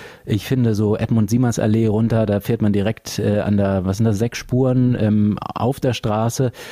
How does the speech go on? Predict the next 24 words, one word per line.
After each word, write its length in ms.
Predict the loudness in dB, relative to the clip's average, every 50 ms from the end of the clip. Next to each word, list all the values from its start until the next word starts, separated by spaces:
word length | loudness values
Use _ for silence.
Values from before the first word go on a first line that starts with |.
| -18 -20 -20 -20 -14 -6
Ähm, 400 | -2 0 2 2 2 2 2 2
da 120 | 0 -2
ist 180 | -2 -2 -4 -2
zwar 140 | -2 0 0
so 80 | 2
eine 100 | 0 0
kleine 320 | 0 -2 -2 -2 0 0 -2
Abgrenzung, 500 | -2 -4 -2 0 0 0 0 0 0 0
oder 140 | 2 2 0
es 140 | 0 0
gab 160 | -2 -2 -2 0
dann 140 | 0 2
in 40 | 2
die 80 | 2 2
andere 240 | 2 2 2 2 2
Richtung, 340 | 0 0 0 0 0 2
die, 200 | 2 2 0 0
die 240 | 0 -2 -2 -4 -2
Grindel, 640 | 0 0 0 2 2 2 2 2 2 0 0 -2 -2
der 100 | -2 -2
Grindelberg 680 | -2 0 0 0 0 0 0 0 0 0 0 -2 -2
Richtung 280 | -4 -2 0 0 0 2
Hohe 100 | 2 0
Luftchaussee. 540 | 0 -2 -2 -4 -4 -2 0 0 0 -2